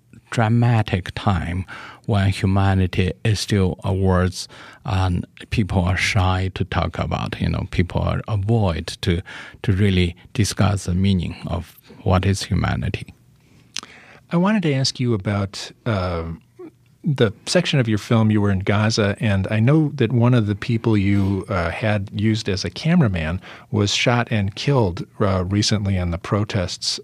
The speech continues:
Speaker 2: uh, at the Gaza Wall. His name was Yasa Murtaja. Um, wh-, how,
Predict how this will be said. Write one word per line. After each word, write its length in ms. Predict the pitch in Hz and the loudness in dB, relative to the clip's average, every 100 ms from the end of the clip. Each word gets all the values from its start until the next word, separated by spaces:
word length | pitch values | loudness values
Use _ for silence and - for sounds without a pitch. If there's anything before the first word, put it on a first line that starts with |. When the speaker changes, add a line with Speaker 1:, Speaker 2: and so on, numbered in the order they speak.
| - | -6
Speaker 2:
uh, 400 | 92 82 80 82 - - - - | -4 -4 -4 -6 -12 -20 -18 -6
at 160 | 98 101 | -4 -2
the 80 | |
Gaza 420 | 95 104 107 107 90 | 0 2 2 0 -2
Wall. 380 | 98 107 98 | 0 0 0
His 140 | 92 113 | 0 0
name 180 | 104 95 | 2 2
was 160 | 95 | 0
Yasa 600 | 95 98 107 - 104 92 | -2 0 0 0 0 0
Murtaja. 800 | 98 90 - 113 104 113 73 69 - - - - - - | 0 -2 -2 0 2 2 0 -4 -8 -16 -20 -20 -8 0
Um, 420 | 107 98 92 98 _ | 2 2 0 -4 _
wh-, 480 | 147 139 123 143 131 | -10 -8 -8 -6 -6
how, 380 | - 127 143 | -4 -6 -6